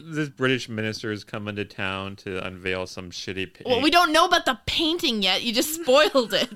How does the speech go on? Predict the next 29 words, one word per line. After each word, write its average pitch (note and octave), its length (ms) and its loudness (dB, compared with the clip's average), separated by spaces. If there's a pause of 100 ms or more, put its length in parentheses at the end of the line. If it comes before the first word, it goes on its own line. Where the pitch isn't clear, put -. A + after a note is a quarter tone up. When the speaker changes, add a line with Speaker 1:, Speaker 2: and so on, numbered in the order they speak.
(720)
Speaker 1:
Wasn't E3+ 220 -6
that F3 120 -4
on D#3 100 -6
the D3 80 -4
news C#3+ 240 -6
broadcast D#3+ 680 -10
at C#3 60 -14
the B2+ 40 -12
beginning B2+ 240 -8
Speaker 2:
Well, D4 80 4
Speaker 1:
of C#4 60 0
the C#4 80 0
Speaker 2:
yeah, D#4 140 6
Speaker 1:
episode? D4+ 280 2
Speaker 2:
but, - 20 -20
but D4 200 2
they, C4+ 240 0
but, C#4+ 240 0
but D#4 160 2
they D4+ 120 6
gotta D4+ 300 2
piece E4+ 300 4
it C#4+ 80 2
together, C4+ 540 6
Kevin. E3+ 720 -2
Come F#4+ 160 2
on. B3 580 6
Speaker 1:
Okay. G#2 240 -8 (440)
So C#3+ 460 4